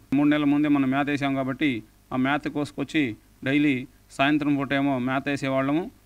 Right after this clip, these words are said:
ఉదయం దాణా వేసేవాళ్ళమండి. ఉదయం దాణాలో వచ్చేసి గోధుమ పొట్టు, పల్లి చెక్క, మొక్కజొన్న, మినరల్ మిక్చర్,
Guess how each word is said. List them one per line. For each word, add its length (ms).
ఉదయం 300
దాణా 220
వేసేవాళ్ళమండి. 720
ఉదయం 300
దాణాలో 320
వచ్చేసి 560
గోధుమ 280
పొట్టు, 380
పల్లి 300
చెక్క, 340
మొక్కజొన్న, 520
మినరల్ 260
మిక్చర్, 320